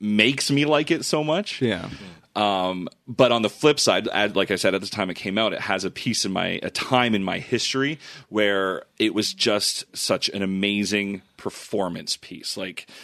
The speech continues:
Speaker 1: watch their two performances, watch how Rachel McAdams kind of, you know,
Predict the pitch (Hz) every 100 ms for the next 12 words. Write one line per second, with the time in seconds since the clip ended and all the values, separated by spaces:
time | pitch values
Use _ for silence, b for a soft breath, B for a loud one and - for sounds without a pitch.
0 | B B _ _ - 98 104 107 - 110
1 | 104 107 98 95 101 90 85 - 95 95
2 | 95 95 95 - - 95 98 98 98 98
3 | 92 95 95 95 95 - 92 95 98 92
4 | B B B B 98 95 90